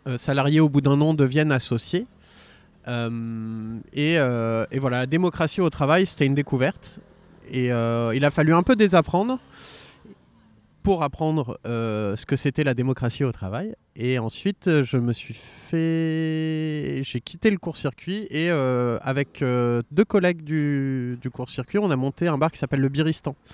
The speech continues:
Au travers de ces deux expériences qui sont le court-circuit et le Biristan, euh, j'ai rencontré Sylvain, euh, qui est aujourd'hui mon associé de la machine,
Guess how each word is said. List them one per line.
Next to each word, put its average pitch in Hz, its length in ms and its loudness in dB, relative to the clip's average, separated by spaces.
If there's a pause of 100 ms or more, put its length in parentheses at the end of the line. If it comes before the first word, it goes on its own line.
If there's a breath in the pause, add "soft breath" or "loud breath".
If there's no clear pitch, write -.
(500 loud breath)
Au 135 80 -4
travers 185 320 4
de 175 100 4
ces 160 200 0
deux 165 180 2
expériences 165 640 -2
qui 139 140 -8
sont - 180 -6
le 127 120 -4
court-circuit 160 500 -4
et - 20 0
le 156 60 -2
Biristan, 175 800 0
euh, 120 260 2
j'ai 143 140 2
rencontré 147 520 -2
Sylvain, 180 760 0
euh, 120 280 2
qui 120 280 0
est - 20 6
aujourd'hui 131 400 4
mon 131 180 4
associé 170 420 2
de 175 40 -2
la 156 80 4
machine, 147 480 0